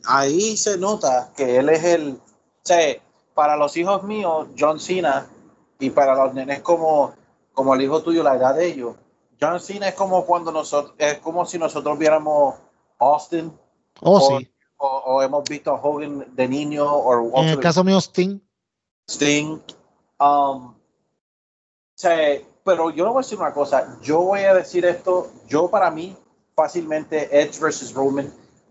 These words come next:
Speaker 1: era la lucha del año de la W W E y por mucho.
Speaker 2: Hasta ahora sí, yo creo que sí.
Speaker 1: O sea, yo por,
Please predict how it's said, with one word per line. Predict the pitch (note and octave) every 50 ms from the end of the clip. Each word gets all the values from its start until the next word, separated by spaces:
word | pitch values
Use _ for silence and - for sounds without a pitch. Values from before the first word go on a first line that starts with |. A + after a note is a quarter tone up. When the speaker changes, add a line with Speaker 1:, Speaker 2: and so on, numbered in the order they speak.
| _
Speaker 1:
era | C#3 C#3 C#3 D3 D3
la | D3 C#3+
lucha | C3+ C3+ C3+ - D3
del | C#3 C3+ B2+
año | B2+ C3+ C#3 C#3 D3 D3 C#3+ C#3+ -
de | C3 A#2+
la | A#2 A2
W | A#2+ B2+ B2+ C#3+ C3+
W | C#3+ C3 C3+ C3 C3+ C#3
E | D3 - -
y | - C#3+ A#2+
por | - B2 A2+ G2+ G2
mucho. | A2 B2 A#2+ G#2+ - - E2 D2+ - - - - _ _ _ _ _ _
Speaker 2:
Hasta | - D3+ D3 D3 - - D3+
ahora | C3+ C3+ C#3 E3 F#3 F#3 E3 C3+
sí, | - - C#3 C3
yo | C3 B2
creo | B2 A#2+ A#2
que | A#2+ G#2+
sí. | - G#2+ G#2 - _ _ _ _ _ _ _ _ _ _
Speaker 1:
O | -
sea, | - F3 D3+ C#3+ D3 C#3+ - - - _ -
yo | D#3 D#3+ F3 F3
por, | G#3+ A3 F#3+ -